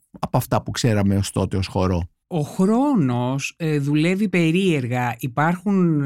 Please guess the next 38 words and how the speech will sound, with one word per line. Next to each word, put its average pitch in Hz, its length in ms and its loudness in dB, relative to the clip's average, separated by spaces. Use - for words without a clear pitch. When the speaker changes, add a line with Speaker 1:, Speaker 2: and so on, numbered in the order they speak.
Speaker 2:
στιγμές 139 520 0
εκρηκτικές 147 880 -2
που 165 100 -2
ανακαλύπτεις 139 640 -2
πράγματα, 120 840 -2
υπάρχουν 143 420 0
πλατιασμοί 135 760 0
στη 127 140 -6
συνέχεια, 135 580 -4
υπάρχουν 143 340 -2
επιστροφές. 135 800 -2
Όπως 185 280 2
και 190 120 2
να 190 100 4
έχει 226 140 0
όμως, 226 200 2
πιάνεις 214 300 0
πραγματικά 170 480 0
ένα 226 180 4
νευραλγικό 170 640 2
σημείο 131 800 0
χρονικά, 127 800 -2
ε, 147 220 -2
το 156 200 0
οποίο 208 460 0
είναι, 247 600 2
ε, 170 80 -2
και 160 140 -2
για 143 220 2
μένα 147 480 2
η 220 100 4
επιστροφή 170 600 0
μου 233 120 4
από 135 160 0
τη 123 100 0
Γαλλία 127 540 0
στην 131 180 -4
Ελλάδα 123 800 -4